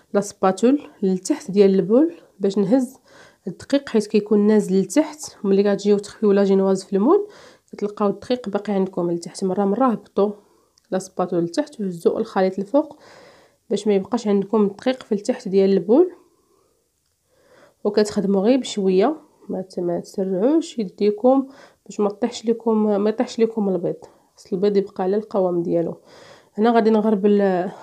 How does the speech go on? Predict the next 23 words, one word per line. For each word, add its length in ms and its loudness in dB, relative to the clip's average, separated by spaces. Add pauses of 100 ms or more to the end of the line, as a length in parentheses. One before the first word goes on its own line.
(180)
البيكين 360 -2 (100)
باودر 280 0
ثمانية 440 -4
غرام 300 0 (380)
مع 200 -2
الدقيق 420 -8
اللي 140 0
بقى 240 -6
عندي، 440 -2 (1300)
وغادي 320 0
نرجع 480 -2 (140)
نخلط 420 -2
بنفس 300 -2
العمليه 520 2
من 120 2
الفوق 340 -6
لتحت. 400 -4 (3000)
كديروا 580 -2
من 160 -2
الفوق 380 -4
لتحت 480 -4
وغير 600 0
بشويه 580 -2